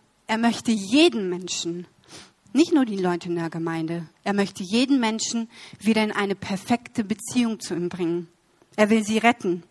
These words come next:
Und ganz ehrlich, das hat für mich Durchschlagskraft. Das ist für mich übernatürlich. Das macht den Unterschied.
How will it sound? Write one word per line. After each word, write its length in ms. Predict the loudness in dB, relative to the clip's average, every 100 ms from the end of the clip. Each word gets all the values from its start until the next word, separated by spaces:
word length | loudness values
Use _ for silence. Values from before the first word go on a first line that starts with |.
| _ -20 -20 -18 -20 -14
Und 100 | 4
ganz 180 | 4 6
ehrlich, 360 | 4 2 0 -8 _
das 180 | 8 8 2 -12 _ -10
hat 140 | -6
für 100 | -4
mich 140 | -4 -2
Durchschlagskraft. 1000 | -2 -2 -2 -4 -6 -8 -6 -6 -10 -18 -16 -16 -16 2
Das 280 | 6 8 6 -4 -12 _
ist 180 | -6 4
für 120 | 4
mich 280 | 4 -2 6
übernatürlich. 920 | 8 8 6 2 0 0 0 -2 -8 -20 _ -20 -20 -2 6
Das 340 | 6 6 2
macht 240 | 2 4
den 140 | 0 2
Unterschied. 680 | 4 4 2 2 0 0